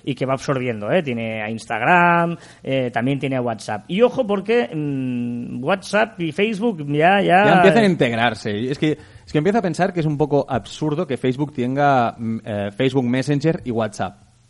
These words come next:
Speaker 2: Las dos aplicaciones de mensajería instantánea. Y poco a poco vamos viendo cómo Facebook va integrando WhatsApp en su, en su home.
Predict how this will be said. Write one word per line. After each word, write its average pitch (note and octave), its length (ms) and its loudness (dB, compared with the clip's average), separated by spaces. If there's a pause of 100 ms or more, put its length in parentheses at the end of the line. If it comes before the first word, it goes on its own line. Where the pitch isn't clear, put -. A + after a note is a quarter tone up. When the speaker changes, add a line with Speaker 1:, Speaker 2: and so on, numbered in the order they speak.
Speaker 2:
Las A2+ 140 -6
dos A#2 80 -4
aplicaciones A#2+ 420 -4
de C3+ 60 -2
mensajería G#2+ 400 -6
instantánea. G2 500 -8 (360)
Y D3+ 140 -2
poco G3+ 320 6
a G3+ 80 4
poco G#3 560 6
vamos D3 400 0
viendo D#3+ 360 0
cómo D3+ 600 2
Facebook C#3+ 420 2
va C#3 140 4
integrando C#3 920 2
WhatsApp G#2+ 760 -4 (120)
en G2 300 -8
su, F#2+ 720 -8
en F2+ 220 -14
su F2+ 340 -10
home. G2+ 220 -4